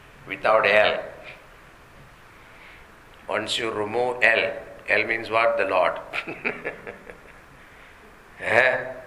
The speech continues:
The Lord, there is no substance. Bhagavan is also called Sutratma, like the thread inherent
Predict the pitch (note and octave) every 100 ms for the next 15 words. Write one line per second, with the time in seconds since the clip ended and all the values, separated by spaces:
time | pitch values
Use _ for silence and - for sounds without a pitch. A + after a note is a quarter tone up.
0 | - - - - - F2+ F#2 G2 F#2 -
1 | G2+ F#2+ F#2+ - F#2+ A2 F#2 - - -
2 | E2 F2 D#2 C#2+ - - - - - -
3 | - - - F#2+ A2 B2 C#3+ D#3+ D#3+ C#3+
4 | C#3 C#3 C#3 C#3+ C#3 B2 B2+ B2+ - B2+
5 | - C3 C3 C3 C3 C3+ D3+ - - -
6 | - - - - - - F#2+ G#2+ - -
7 | - - C3+ C3+ C3+ - - - G#2+ A2
8 | A2 G#2 G#2+ A2+ B2+ C#3 C3+ A2+